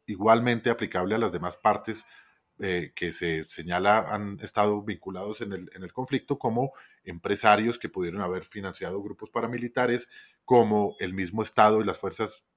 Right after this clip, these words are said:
Armadas que participaron de una forma u otra en la parte oscura del conflicto, y en ese sentido, pues, todos esperan que todos cumplan de una manera, de una manera relativamente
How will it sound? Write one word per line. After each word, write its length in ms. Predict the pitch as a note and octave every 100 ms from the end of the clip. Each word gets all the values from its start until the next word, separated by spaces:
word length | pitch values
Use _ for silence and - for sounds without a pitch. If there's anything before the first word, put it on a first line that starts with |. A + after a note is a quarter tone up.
| -
Armadas 560 | G2 G#2+ A2 G#2+ A#2 - - _ -
que 120 | A2+
participaron 640 | F#2+ - F2+ - F#2+ G#2+
de 80 | G#2
una 120 | G#2
forma 300 | A2+ G#2 G#2+
u 100 | G#2
otra 320 | G2+ A2 A2 - - -
en 80 |
la 120 | F#2+ -
parte 260 | - -
oscura 340 | G#2+ - B2 A#2+
del 140 | A#2
conflicto, 540 | C#3+ C3 C3 - C#3 - - _ _ A2+
y 100 | G2+
en 80 | G2+
ese 160 | G#2+
sentido, 420 | B2 A2+ G#2+ A#2 A#2
pues, 240 | G2 -
todos 300 | B2 B2+ B2+
esperan 460 | B2 - G#2 A2 A2+ -
que 340 | F#2+ F2 - -
todos 320 | A2+ A#2+ A#2+
cumplan 500 | B2+ A2 A#2 A#2 A2+
de 80 | G2
una 220 | F#2 A2
manera, 500 | G2+ F#2+ G2+ A2 - _ _ _ -
de 100 | G2+
una 160 | A2+
manera 340 | A#2+ F#2+ G2 A2+
relativamente 1080 | A2+ F2+ E2 G#2 A2 A2+ G#2+ B2 A#2 A#2+